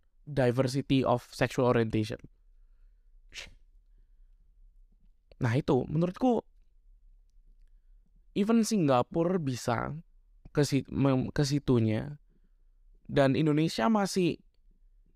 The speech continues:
nyangkut di yang kemarin R U U itu ya. R U U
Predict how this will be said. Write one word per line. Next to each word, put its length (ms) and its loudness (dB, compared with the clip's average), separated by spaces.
nyangkut 680 2
di 600 2
yang 160 0
kemarin 320 0
R 160 0
U 240 0
U 80 4
itu 160 2
ya. 240 0
R 120 0
U 120 4
U 100 6